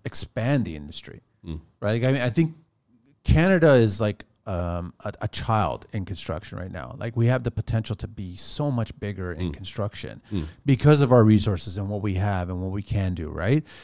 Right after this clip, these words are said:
Speaker 1: And I'm like, I'm gonna see the huge jump, like, because tech is gonna help us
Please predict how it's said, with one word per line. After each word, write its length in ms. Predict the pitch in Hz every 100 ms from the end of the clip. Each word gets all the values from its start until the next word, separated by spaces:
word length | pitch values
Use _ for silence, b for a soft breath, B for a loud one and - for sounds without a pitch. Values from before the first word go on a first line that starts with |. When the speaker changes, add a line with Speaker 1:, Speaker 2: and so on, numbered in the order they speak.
| B -
Speaker 1:
And 180 | 120 123
I'm 140 | 120
like, 220 | 120 120 -
I'm 160 | 113 123
gonna 220 | 135 127
see 600 | - - 120 117 107 - -
the 140 | 101
huge 460 | 101 - 180 160 -
jump, 320 | - 131 -
like, 140 | 87 - -
because 300 | 117 113 -
tech 320 | - 143 -
is 100 | 123
gonna 180 | 123 104
help 320 | - 123 -
us 200 | 87 87